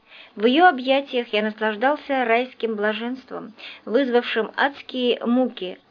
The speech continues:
разрушившие меня. Она была заражена, и, я думаю, от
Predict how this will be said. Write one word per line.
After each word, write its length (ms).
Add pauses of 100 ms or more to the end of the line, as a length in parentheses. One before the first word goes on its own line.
разрушившие 840
меня. 340 (480)
Она 240
была 240
заражена, 720
и, 60
я 180
думаю, 540 (220)
от 200